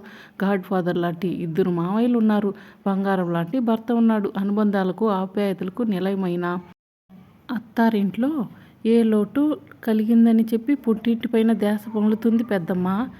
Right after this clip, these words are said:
ఈ ఇల్లు ఒక దేవాలయం" అని చెప్పి అనన్య కాంచనకు చెప్తూ ఉంటే,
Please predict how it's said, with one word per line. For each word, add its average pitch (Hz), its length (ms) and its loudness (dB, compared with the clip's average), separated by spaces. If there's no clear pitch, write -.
ఈ 220 120 2
ఇల్లు 226 320 2
ఒక 190 220 -2
దేవాలయం" 202 640 2
అని 202 160 0
చెప్పి 202 360 -4
అనన్య 190 360 -2
కాంచనకు 185 520 -4
చెప్తూ 175 360 -4
ఉంటే, 190 240 0